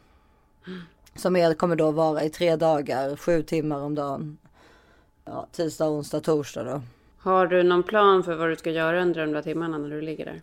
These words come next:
Speaker 1: Ja, det har jag faktiskt. Jag har väntat med säsong två av Älska mig till exempel.
Speaker 2: Mm.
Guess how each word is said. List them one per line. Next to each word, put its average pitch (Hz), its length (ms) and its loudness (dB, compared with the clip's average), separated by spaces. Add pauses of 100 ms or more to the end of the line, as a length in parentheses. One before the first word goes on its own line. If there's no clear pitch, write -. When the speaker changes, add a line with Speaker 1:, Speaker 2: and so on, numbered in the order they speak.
Speaker 1:
Ja, 208 440 8 (380)
det 196 60 2
har 262 140 6
jag 254 120 4
faktiskt. 160 420 -2
Jag 196 140 2
har 208 120 6
väntat 220 460 2
med 196 180 -2
säsong 185 300 2
två 190 240 4
av 170 100 6
Älska 180 440 2
mig 170 200 2
till 151 180 -4
exempel. 143 440 -2
Speaker 2:
Mm. 175 720 0